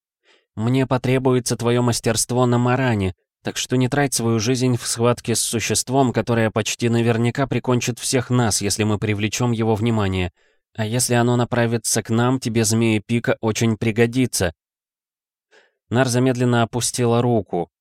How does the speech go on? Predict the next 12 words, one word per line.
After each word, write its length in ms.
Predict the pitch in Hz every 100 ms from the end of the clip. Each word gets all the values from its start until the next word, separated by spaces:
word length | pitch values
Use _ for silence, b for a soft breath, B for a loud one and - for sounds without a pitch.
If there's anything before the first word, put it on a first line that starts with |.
| -
тем 180 | 98 90
не 60 |
менее 320 | 92 104 104 98
продолжала 600 | 98 98 95 92 104 98
держать 420 | 95 85 98 92
оружие 380 | 98 87 90 82
так, 200 | 104 -
что 280 | - 104 -
острие 600 | 85 - 98 92 92 110
оставалось 680 | 104 - 85 87 92 92 -
направленным 640 | 92 95 87 87 90 87
вперед. 540 | - - 98 90 82